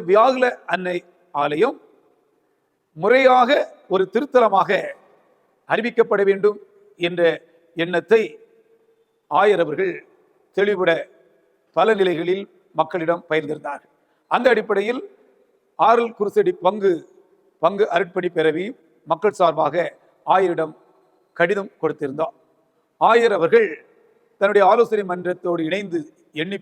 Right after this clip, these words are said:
பார்த்து இதனை புனித வியாகுல அன்னை திருத்தலமாக அறிவிப்பதற்கு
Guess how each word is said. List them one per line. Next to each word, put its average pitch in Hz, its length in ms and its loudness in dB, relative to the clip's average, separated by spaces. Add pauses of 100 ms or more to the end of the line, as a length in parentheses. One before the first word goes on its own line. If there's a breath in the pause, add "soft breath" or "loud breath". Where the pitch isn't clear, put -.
பார்த்து 160 320 -2 (680)
இதனை 220 200 0 (1160)
புனித 233 240 2 (400)
வியாகுல 220 400 2
அன்னை 202 140 -4 (100)
திருத்தலமாக 196 600 0 (600)
அறிவிப்பதற்கு 175 680 -4